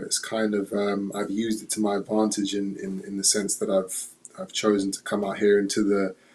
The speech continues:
the wilderness, the, uh, you know, and, and, and be on a farm every day away from everybody and just focus on my craft. Um, yeah, so it's, uh, it, it's, it's been a, a great experience so far.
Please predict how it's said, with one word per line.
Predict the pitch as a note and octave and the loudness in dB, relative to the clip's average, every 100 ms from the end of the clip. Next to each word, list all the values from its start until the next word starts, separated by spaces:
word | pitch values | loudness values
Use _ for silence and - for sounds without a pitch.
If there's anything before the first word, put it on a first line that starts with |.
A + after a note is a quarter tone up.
| _ | _
the | G#2+ | 4
wilderness, | G#2 B2 A#2+ A2 G#2+ G#2 - - - - - _ - | 8 10 10 8 6 4 2 0 -6 -16 -20 _ -12
the, | G2+ G2+ | -6 -4
uh, | G2 G2 F#2+ F#2+ G2+ | -2 -2 -2 -4 -6
you | G2+ | -6
know, | F#2+ | -6
and, | F#2+ F#2+ F#2+ | -6 -6 -8
and, | G2 | -10
and | F#2+ G2 | -8 2
be | A2 | 8
on | A2 | 8
a | G#2 | 6
farm | - A#2 A#2 A2 | 4 6 6 6
every | G#2+ G#2+ | 0 0
day | G#2 G#2+ G#2 G2+ | 0 2 2 2
away | G2 A2 A2 | 2 2 2
from | - G#2+ | 2 -8
everybody | G2+ G#2+ G#2+ G#2 | -6 -2 0 0
and | G2+ G2+ | -4 -8
just | G#2+ - - - _ - - - - | -4 -4 -4 -8 _ -20 -20 -20 -4
focus | B2 A#2+ A2+ A#2+ | 0 2 0 0
on | A2+ | 0
my | G2+ | -2
craft. | - B2+ A#2 G2 - - - | 2 4 4 2 -6 -18 -12
Um, | G#2+ G#2 G2+ G2+ F#2 _ _ _ | -6 -4 -4 -4 -6 _ _ _
yeah, | G#2+ A2 | -2 0
so | - - G2+ | 0 0 0
it's, | F#2+ - - | 0 0 0
uh, | G2 F#2 | 0 -4
it, | F2+ F2 G2+ G2 G#2 | -6 -10 -12 -10 -6
it's, | G2+ - | -2 -2
it's | F#2+ A2 | -2 -4
been | - G2+ | -2 -2
a, | F#2+ G2 | -2 -6
a | G2+ | 0
great | A2 G2 | 0 0
experience | F#2+ G2+ G2 F#2 | -2 -2 0 -2
so | F#2 | -6
far. | - F#2+ | -6 -10